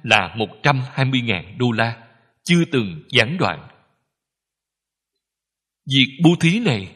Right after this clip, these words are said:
là gì? Bố thí thuốc men thì quả báo là mạnh khỏe, sống lâu.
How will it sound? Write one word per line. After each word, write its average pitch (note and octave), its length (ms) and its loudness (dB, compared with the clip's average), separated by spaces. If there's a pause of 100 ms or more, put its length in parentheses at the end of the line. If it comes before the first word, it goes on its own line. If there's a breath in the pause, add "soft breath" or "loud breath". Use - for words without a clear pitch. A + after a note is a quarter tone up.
là B2+ 180 2
gì? A2+ 300 -2 (600)
Bố C#3+ 160 2 (160)
thí E3 260 2 (100)
thuốc A#3 180 0 (100)
men A#2+ 260 -2 (480)
thì C3+ 180 2
quả G2 160 4 (100)
báo B2+ 220 0
là G#2 480 -6
mạnh F3+ 380 -2
khỏe, G#2 160 -2 (220)
sống C3 320 -2
lâu. A#2+ 360 -2